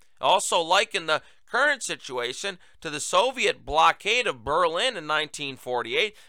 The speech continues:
in which the U S and the U K responded by airlifting supplies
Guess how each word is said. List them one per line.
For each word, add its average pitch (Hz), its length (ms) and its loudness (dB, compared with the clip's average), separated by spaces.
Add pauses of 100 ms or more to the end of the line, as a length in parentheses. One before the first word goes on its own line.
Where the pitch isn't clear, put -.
in 233 240 0
which 202 260 -4
the 160 100 -8
U 151 260 -4
S 165 160 -2
and 175 80 -12
the 170 60 -6
U 165 120 -6
K 160 220 -2
responded 139 640 -4
by 127 260 0 (180)
airlifting 214 960 -4
supplies 170 760 -2